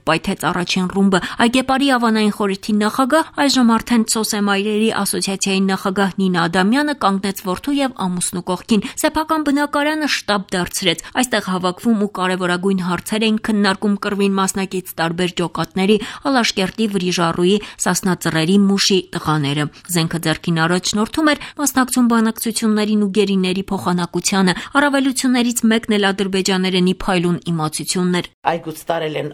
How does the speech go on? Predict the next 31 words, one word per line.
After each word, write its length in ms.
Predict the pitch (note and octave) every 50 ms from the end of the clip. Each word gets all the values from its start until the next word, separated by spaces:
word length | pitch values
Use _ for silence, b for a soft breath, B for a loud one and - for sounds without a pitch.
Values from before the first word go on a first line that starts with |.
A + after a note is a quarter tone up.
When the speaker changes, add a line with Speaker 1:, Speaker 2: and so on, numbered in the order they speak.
| - C#3+ C#3+
Speaker 2:
ականջը 320 | - C3+ C3+ C#3 C#3 C#3 -
կտրած, 320 | C3 - - - C3 B2+ A#2 -
բերել 240 | C#3+ C#3 C3+ C3 -
թփի 180 | - _ D3 C3+ -
տակ 140 | C3 - - C3
նստացրել, 480 | C3 B2 - B2+ - - - C3+ C3 B2 B2
որ 120 | B2 B2+ B2
առավոտը 340 | A#2+ C3 C3 B2+ B2 - B2 B2
ժամը 200 | B2+ B2 A#2+ A#2+ B2
տասին 300 | B2 B2 - - B2 A#2+
մենք 140 | A#2 A#2 -
պետք 140 | - A#2 -
է 40 | B2+ A2+ B2+
վերցնենք, 400 | B2 A#2+ - - B2+ B2+ B2 B2
եկել 280 | A#2+ A#2 - B2 A#2 A2+
է 40 | A2 A#2
ժամը 200 | B2+ A#2 A2+ -
տասը, 440 | - A#2+ A2+ - - - - A#2+ A#2+ -
տասնմեկը 540 | B2 A#2 G#2+ - - A#2 A2+ A2+ A2 A2+ A2+ A#2
երեկոյան, 400 | A#2 A2+ - - B2 A#2 A#2+ - B B B B B B B -
պրոժեկտորներ 580 | - B2 B2+ B2 C#3 - - - B2+ A#2+ - - -
գցել 280 | - - - D3+ B2+ C3+
են 100 | C3 C3+ - -
լուսավորությունը 800 | B2+ A#2+ - A#2 A#2 A#2 A#2+ A#2+ B2+ B2 - - C3+ C3 C3+ C3+ - -
ու 20 | C3 B2 - - - _ -
կրակել 400 | A#2+ A2+ A2+ - - - - A#2+
մեզ 140 | A#2 A2+ - - -
վրա։ 140 | - - B3+ - - _ - C4
Speaker 1:
Իննսունականներին 840 | D4 D4 - C#4+ C#4+ C#4+ C#4+ - C#4+ C#4+ C#4+ C#4+ C#4+ D4+ D4 B3+ A3
ադրբեջանցիներն 920 | G3 G3 F3+ - F#3 F#3 G3 G3 G3 G3 - A3 G#3+ B3 C#4+ C#4+ C#4 C#4
անգամ 240 | C4 A#3+ C4 B3+ A#3